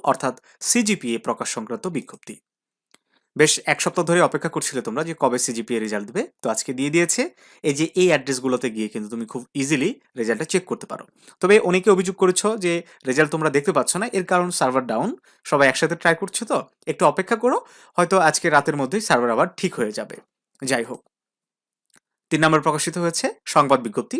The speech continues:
ওই যে চতুর্থ বর্ষের, আহ, ফলাফল সংক্রান্ত এটাও, ঠিক আছে? চার নম্বর প্রকাশিত হয়েছে দুই হাজার তেইশ সালের অনার্স দ্বিতীয় বর্ষ পরীক্ষার সাদা উত্তরপত্র ও আনুষঙ্গিক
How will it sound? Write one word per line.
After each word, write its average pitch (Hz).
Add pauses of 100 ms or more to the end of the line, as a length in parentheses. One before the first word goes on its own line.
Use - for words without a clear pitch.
ওই 151
যে 131
চতুর্থ 135
বর্ষের, 117
আহ, -
ফলাফল 117 (180)
সংক্রান্ত 107 (240)
এটাও, - (420)
ঠিক 190
আছে? 277 (380)
চার 135
নম্বর 139
প্রকাশিত 147
হয়েছে 208
দুই 208
হাজার 196
তেইশ 226
সালের 117 (140)
অনার্স 123 (320)
দ্বিতীয় 185
বর্ষ 202 (160)
পরীক্ষার 135 (360)
সাদা 156
উত্তরপত্র 113 (360)
ও 156 (160)
আনুষঙ্গিক 208